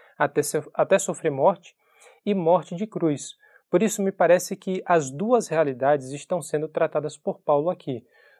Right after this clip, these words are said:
Nós encontramos a nossa filiação a Deus, ou nós recebemos essa filiação a Deus,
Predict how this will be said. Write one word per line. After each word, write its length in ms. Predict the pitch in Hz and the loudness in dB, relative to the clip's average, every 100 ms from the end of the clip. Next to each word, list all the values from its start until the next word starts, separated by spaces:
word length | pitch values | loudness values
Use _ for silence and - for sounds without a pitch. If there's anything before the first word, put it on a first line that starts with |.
| - | -2
Nós 320 | 151 214 214 | 4 4 4
encontramos 1120 | 240 226 220 185 135 131 127 123 - - - 151 | -2 0 -2 0 -2 -2 -4 -10 -16 -20 -4 0
a 100 | 127 | 0
nossa 680 | 127 185 208 - 180 143 - _ _ | 4 4 2 0 2 2 -2 _ _
filiação 1080 | - - 240 247 214 208 147 - - 131 127 | -16 -6 -2 0 2 2 0 -2 -4 -2 -2
a 60 | 123 | -4
Deus, 320 | 120 123 120 | -4 -4 -4
ou 60 | |
nós 240 | 135 165 - | 0 0 2
recebemos 880 | 180 - - 180 123 165 226 170 139 | -2 -2 2 0 2 -2 0 0 -2
essa 240 | 139 143 | -2 -4
filiação 640 | - 135 127 123 - 127 | -6 -4 -4 -4 -6 -6
a 40 | 123 | -4
Deus, 440 | 117 123 113 - | -4 -4 -6 -12